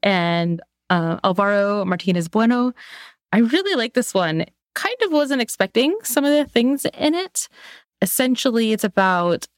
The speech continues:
a bunch of friends get invited to spend what they think is a weekend, uh, in a cabin in a woods owned by their friend,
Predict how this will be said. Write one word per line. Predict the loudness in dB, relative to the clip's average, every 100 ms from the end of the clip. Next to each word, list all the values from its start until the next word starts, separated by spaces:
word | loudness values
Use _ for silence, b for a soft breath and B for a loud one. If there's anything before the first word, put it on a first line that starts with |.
| _
a | 2 4
bunch | 2 0 0
of | 0
friends | 0 2 0 0
get | 0 0 2
invited | 2 2 2 0 0 0
to |
spend | -2 -2 0 2 2 2 0 -4 -10 b b b -6
what | -2 0
they |
think | 0 0
is | 0 0 0
a | 0
weekend, | 0 0 0 4 4 4 0
uh, | 0 2 2 0 -2 0
in | 2 2
a | 0 _ -4
cabin | -2 0 0 0
in | 0
a | 0
woods | 0 0 -2
owned | 0 2 2
by | 2
their | 0 -2
friend, | -2 -4 -2 -6 -6